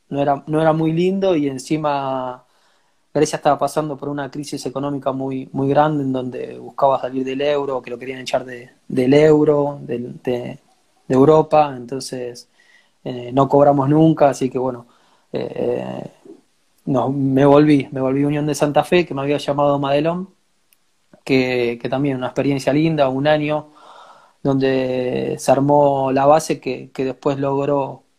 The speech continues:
llevar Madelón a, a,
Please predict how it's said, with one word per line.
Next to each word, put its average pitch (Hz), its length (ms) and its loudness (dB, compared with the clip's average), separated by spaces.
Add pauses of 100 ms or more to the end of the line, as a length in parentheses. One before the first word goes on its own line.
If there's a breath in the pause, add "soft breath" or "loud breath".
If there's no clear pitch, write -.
llevar 139 400 0
Madelón 143 720 -4 (420)
a, 123 640 -4 (720)
a, 139 680 -6